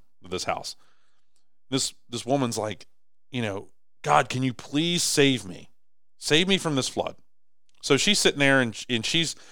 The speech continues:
trying to figure out how the heck she's gonna survive this flood. And this dude pulls up on a boat, little, little, like, crabbing boat, let's say. And he's like, you know, "Ma'am, get in the boat, get in the boat." And she's like, "Nope, God's gonna save me. God's gonna save me." And he's like, "All right,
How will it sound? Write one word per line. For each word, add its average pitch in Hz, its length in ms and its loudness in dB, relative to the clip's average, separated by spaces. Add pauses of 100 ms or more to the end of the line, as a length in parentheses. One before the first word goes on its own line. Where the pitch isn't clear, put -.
(220)
trying 156 240 2
to 135 40 0
figure 135 220 6
out 113 80 4
how 127 120 6
the 135 100 4
heck 131 180 2
she's 131 160 -4
gonna 113 180 -2
survive 110 360 4
this 104 120 -2
flood. 101 400 4
And 92 180 -8 (380)
this 117 160 -4
dude 135 260 4
pulls 127 240 2
up 135 140 6
on 143 80 6
a - 20 -4
boat, 170 340 4 (1080)
little, 127 380 6
little, 131 240 6
like, 120 220 2 (120)
crabbing 113 300 6
boat, 92 120 -2
let's 92 140 -6
say. 80 200 -4 (320)
And 113 280 2
he's 117 180 -4
like, 113 180 0 (720)
you 123 100 -4
know, 104 100 2
"Ma'am, 180 320 0
get 170 140 4
in 175 60 -6
the 160 60 -2
boat, 233 280 8
get 180 60 2
in 165 40 2
the 156 60 -4
boat." 196 320 4
And 135 120 -2
she's 143 180 -2
like, 127 120 -4
"Nope, 180 240 6
God's 202 280 8
gonna 214 120 2
save 226 320 4
me. 190 220 2 (260)
God's 185 240 6
gonna 208 140 2
save 226 260 2
me." 180 100 0
And 170 60 -6 (400)
he's 120 120 -2
like, 120 100 4
"All 175 100 10
right, 262 240 6